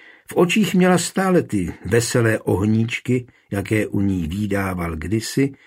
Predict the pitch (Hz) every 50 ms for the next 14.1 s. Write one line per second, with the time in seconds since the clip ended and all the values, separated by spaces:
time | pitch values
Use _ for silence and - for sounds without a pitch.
0 | _ _ _ _ - 87 87 120 - - 131 127 123 123 117 104 107 101 101 104
1 | 92 - - - 87 - - - 117 110 120 117 113 113 120 110 101 92 92 -
2 | - - - 98 92 90 - - - - 104 92 95 101 98 95 85 78 - -
3 | - - - - - - - - - - - _ _ _ _ _ _ _ _ _
4 | _ _ _ _ _ _ - - - _ _ _ - 175 175 165 - - 170 165
5 | 156 156 - - 117 117 120 117 - 123 117 117 - 104 - - - - - 110
6 | 131 143 139 139 135 127 131 127 123 110 101 101 - - 123 - 110 117 - -
7 | - 104 107 107 107 110 110 101 98 95 87 - - - - 135 131 - - -
8 | 120 101 95 98 - _ _ _ _ _ _ _ _ _ _ - 135 135 120 104
9 | 87 95 104 98 98 95 95 92 90 78 65 - - - - 69 - - - -
10 | - _ _ _ _ _ _ _ _ _ _ _ _ _ _ _ _ _ _ -
11 | - - - - - - - - - _ _ _ _ _ _ - - - 127 120
12 | 120 127 127 120 - - 143 131 117 - - - - - - - - - - 120
13 | 117 117 123 123 117 110 110 110 110 101 117 135 135 - 170 165 - - - 233
14 | 226